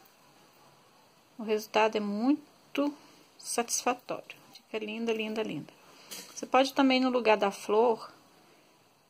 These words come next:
colocar um laço, tá?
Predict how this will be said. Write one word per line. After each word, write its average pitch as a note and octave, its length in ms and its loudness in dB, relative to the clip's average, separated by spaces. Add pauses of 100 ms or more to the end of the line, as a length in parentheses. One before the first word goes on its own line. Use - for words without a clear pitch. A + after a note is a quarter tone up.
colocar B3 400 2
um E4+ 140 4
laço, C#4 400 2 (2000)
tá? C4 220 -2